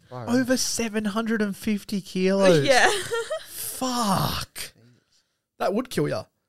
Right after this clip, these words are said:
Speaker 3: Yeah. <laughs> Yeah, hundred percent.
Speaker 2: Imagine, like, an actual spider.
Speaker 3: No, let's not.
Speaker 2: <laughs>
Speaker 3: Really?
Speaker 2: Okay,
Speaker 3: No,
Speaker 2: but also,
Speaker 3: no,
Speaker 2: no, also,
Speaker 3: no, no, no,
Speaker 2: spiders,
Speaker 3: no.
Speaker 2: no, just hang on. Spiders, like, breathe through their skin,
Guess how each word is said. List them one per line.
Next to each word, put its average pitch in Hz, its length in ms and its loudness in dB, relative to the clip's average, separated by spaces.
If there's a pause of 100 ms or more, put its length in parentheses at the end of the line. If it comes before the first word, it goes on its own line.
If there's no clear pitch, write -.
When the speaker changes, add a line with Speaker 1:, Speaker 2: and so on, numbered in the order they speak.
Speaker 3:
Yeah. 381 240 -10 (200)
<laughs> - 80 -12 (400)
Yeah, 339 540 4
hundred 294 240 -8
percent. 233 240 -4
Speaker 2:
Imagine, 294 300 0
like, 233 120 -2
an 185 80 -2
actual 180 300 -2
spider. 135 600 -4 (1300)
Speaker 3:
No, 262 480 2
let's 285 280 2
not. 208 520 4
Speaker 2:
<laughs> - 60 -20 (180)
Speaker 3:
Really? 359 300 6
Speaker 2:
Okay, - 80 -2
Speaker 3:
No, 311 220 10
Speaker 2:
but 302 100 10
also, 285 240 8
Speaker 3:
no, 339 60 8 (320)
Speaker 2:
no, 247 80 2
also, 254 160 6
Speaker 3:
no, 247 400 6
no, 196 400 0 (120)
no, 415 60 0 (160)
Speaker 2:
spiders, 226 340 6
Speaker 3:
no. 339 300 6
Speaker 2:
no, 254 240 2
just - 160 -8
hang 269 160 -6
on. 151 220 -8 (580)
Spiders, 285 500 2
like, - 220 -6
breathe 156 460 0 (400)
through 170 240 -2
their 143 160 -6
skin, - 460 -10